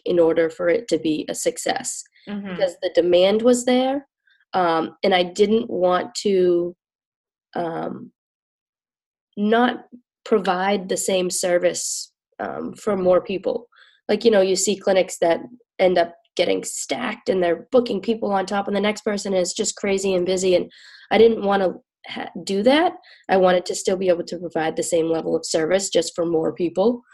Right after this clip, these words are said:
Speaker 1: So that meant expanding. So we s-,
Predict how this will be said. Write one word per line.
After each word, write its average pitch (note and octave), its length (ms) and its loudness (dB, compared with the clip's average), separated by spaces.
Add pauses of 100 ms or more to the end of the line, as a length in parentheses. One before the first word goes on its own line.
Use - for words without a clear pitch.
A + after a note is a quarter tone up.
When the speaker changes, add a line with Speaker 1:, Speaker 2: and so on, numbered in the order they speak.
(300)
Speaker 1:
So F#3 160 2
that E3+ 240 0
meant E3 400 0
expanding. F3 680 -4
So E3+ 180 0
we E3+ 100 0
s-, - 180 -8